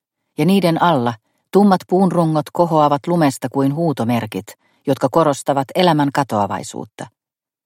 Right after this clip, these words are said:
Pisaroita tippuu puun latvoista, hautakivistä. Kaikkialla virtaa sulamisvettä. Se tunkeutuu myös ohuisiin kenkiini ja jää varpaiden ympärille märäksi muistutukseksi siitä,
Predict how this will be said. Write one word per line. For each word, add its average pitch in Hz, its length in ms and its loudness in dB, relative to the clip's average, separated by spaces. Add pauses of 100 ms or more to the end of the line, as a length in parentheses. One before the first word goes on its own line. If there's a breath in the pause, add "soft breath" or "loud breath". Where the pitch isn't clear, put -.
(560)
Pisaroita 202 520 2
tippuu 165 400 0
puun 165 220 4
latvoista, 107 580 -6 (280)
hautakivistä. - 760 -4 (1300)
Kaikkialla 180 560 2
virtaa 156 420 0
sulamisvettä. 127 1000 -2 (720)
Se 156 140 -2
tunkeutuu 151 600 2
myös 147 380 -2
ohuisiin 147 560 0
kenkiini 117 600 -2 (400)
ja 160 80 2
jää 156 240 4
varpaiden 165 520 2
ympärille 139 520 -2
märäksi 147 540 0
muistutukseksi 143 760 -4
siitä, 139 440 -4